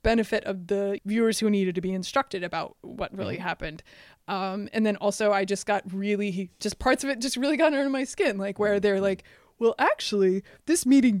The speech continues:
Speaker 1: didn't take place. We're condensing time because that's how movies worked." I'm like, "Fuck off. Come on." And I, and I really like Adam McKay.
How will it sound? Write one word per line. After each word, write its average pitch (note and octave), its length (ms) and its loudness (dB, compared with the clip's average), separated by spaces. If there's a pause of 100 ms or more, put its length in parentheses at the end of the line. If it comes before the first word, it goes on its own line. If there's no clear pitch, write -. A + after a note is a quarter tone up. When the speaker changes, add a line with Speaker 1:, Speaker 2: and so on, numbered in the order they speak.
Speaker 1:
didn't B3 320 0
take F#3+ 220 -4
place. - 280 0 (140)
We're E4 160 8
condensing C4 520 8
time G3 320 6
because F#3+ 240 2
that's C#4+ 200 6
how B3+ 120 8
movies F#3+ 360 4
worked." F3 180 -4
I'm A#3 80 -8
like, C#4 140 -6 (160)
"Fuck A4 240 -12
off. F3+ 540 -6 (100)
Come A3+ 160 -10
on." A#3 680 0 (440)
And B3+ 160 0
I, C#4 120 0
and C#4+ 140 0
I C#4 60 2
really C#4 320 0
like C#4 240 0
Adam E3+ 260 -2
McKay. - 500 -16